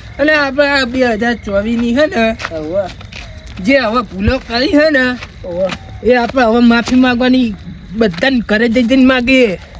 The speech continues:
Speaker 2: બધાના ઘરે જઈને માફી માંગવાની ને?
Speaker 1: હા, આ બધી ભૂલો આપણી સુધારવી પડે. પેલાના પૂરા ત્યાં લગાડી નાખ્યા,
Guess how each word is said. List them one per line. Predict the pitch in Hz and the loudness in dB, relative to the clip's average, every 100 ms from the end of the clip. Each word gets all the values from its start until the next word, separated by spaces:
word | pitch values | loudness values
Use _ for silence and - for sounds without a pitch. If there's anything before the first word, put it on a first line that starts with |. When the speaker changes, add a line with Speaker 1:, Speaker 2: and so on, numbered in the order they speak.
| - - - | -12 -8 0
Speaker 2:
બધાના | 202 160 196 254 277 | 0 0 0 0 0
ઘરે | 254 196 226 | 0 2 2
જઈને | 220 247 | 4 4
માફી | 226 208 233 | 4 2 2
માંગવાની | 226 196 208 226 254 | 2 2 2 2 2
ને? | 302 190 | 0 -4
Speaker 1:
હા, | 180 208 254 277 269 262 240 233 | 2 4 6 6 4 4 2 2
આ | |
બધી | 202 196 214 | 2 2 2
ભૂલો | 170 202 226 | 2 2 2
આપણી | 214 220 240 | 2 2 2
સુધારવી | 170 160 208 220 | 2 0 2 2
પડે. | 214 226 | 2 0
પેલાના | 214 220 220 226 226 | 2 4 4 4 2
પૂરા | 202 208 226 | 0 2 2
ત્યાં | 214 233 220 | 2 0 2
લગાડી | 208 220 302 285 | 2 2 2 2
નાખ્યા, | 233 190 208 196 | 0 0 0 0